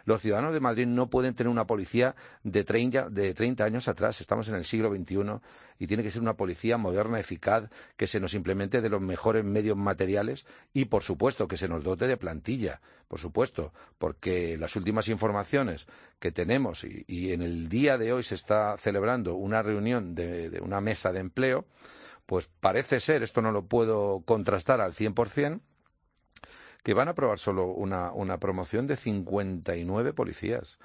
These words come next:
O sea, ni siquiera llegan al cien por cien de tasa de reposición. Entonces, si, eh, eh, desaparecen las uces para, eh, vertebrar más, eh, las unidades integrales de distrito, que es la verdad. O sea, eh, eh, coincidimos plenamente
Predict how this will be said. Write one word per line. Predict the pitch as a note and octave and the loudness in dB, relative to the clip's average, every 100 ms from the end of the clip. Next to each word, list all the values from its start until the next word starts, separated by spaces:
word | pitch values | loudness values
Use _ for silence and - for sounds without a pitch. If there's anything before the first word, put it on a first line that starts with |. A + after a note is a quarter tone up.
| - | -12
O | |
sea, | - F#2+ | -4 -2
ni | F#2+ | -2
siquiera | F#2+ F2 A2 | -4 0 0
llegan | A#2+ C3 C3+ B2 | 0 2 2 2
al | G#2 | -2
cien | - - C#3 D3 | -2 0 2 4
por | A#2+ G2+ | 2 2
cien | C3 A#2+ | 0 0
de | G2+ | 0
tasa | - A#2 A2+ | 0 2 2
de | |
reposición. | F#2+ F2+ D#2+ D#2 A#2+ D3+ F2+ - - - | 2 -2 -6 -2 2 2 0 -10 -20 -14
Entonces, | - F2+ D#2+ - - - | -6 -6 -6 -10 -16 -10
si, | - G#2 G#2 | -4 -2 -2
eh, | - G#2+ G2+ | 0 0 0
eh, | A#2 A2 | -2 -2
desaparecen | F#2+ G#2+ G2+ A#2 A2 C3+ - E3+ | 0 0 2 2 2 2 0 2
las | B2+ G2+ C3+ | 2 2 -2
uces | A#2+ - - - - - - _ | -2 -8 -10 -14 -18 -20 -20 _
para, | A2 G#2+ G#2 G2+ G#2 G2+ | 2 4 2 0 0 -4
eh, | |
vertebrar | F2+ G2+ F#2+ G#2 G#2 C#3+ C#3+ | 2 2 4 4 4 4 2
más, | B2 B2+ C#3 - | 2 2 0 -6
eh, | G2+ G2 G2 | -6 -4 -4
las | F#2 F2+ F2+ - | -2 -2 -2 -4
unidades | - F#2+ F#2+ B2 C3+ | -4 0 2 0 -2
integrales | C3 A2 G2 B2 C3 | -2 0 2 2 0
de | |
distrito, | G#2 E2+ B2 B2 C3 | -4 -4 -2 -2 -2
que | - G#2 | 2 2
es | B2 B2 - F#2+ | 2 0 -2 0
la | F#2 | -2
verdad. | D#2 D#2+ D#3 A2+ - - | -2 0 0 0 -10 -4
O | |
sea, | A2 F#2 | 0 0
eh, | - F#2 E2+ - - - - | 0 -2 -2 -8 -20 -20 -6
eh, | F2 | -6
coincidimos | E2 G2+ G2+ F#2+ F#2+ D3+ E3+ - | 0 -2 0 0 2 2 -2 -4
plenamente | G#2 G2+ D3 C3+ B2 B2+ A#2 F#2 | 0 0 2 0 0 -2 -4 -6